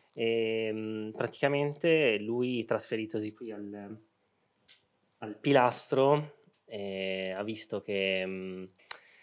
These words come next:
c'era un problema di integrità tra le varie etnie e, mm, ha deciso di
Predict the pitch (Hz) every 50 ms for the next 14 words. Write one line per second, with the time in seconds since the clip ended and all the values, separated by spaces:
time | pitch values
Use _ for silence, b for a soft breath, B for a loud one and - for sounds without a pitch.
0 | B B B B B - 120 113 113 110 - 123 117 113 123 127 131 123 120 113
1 | 113 98 - 117 107 110 110 110 113 120 117 117 113 117 - - _ _ _ _
2 | _ _ _ _ _ _ _ _ _ _ _ - 113 104 101 101 101 104 104 110
3 | 107 107 107 113 110 - - 123 120 120 120 117 117 117 123 127 - _ _ _
4 | _ _ _ _ _ _ _ - 101 104 101 101 101 104 98 101 101 98 101 98
5 | 101 101 101 98 98 98 98 98 101 104 - - 120 123 147 156 151 - 123 113
6 | 120 123 123 117 110 104 101 98 - _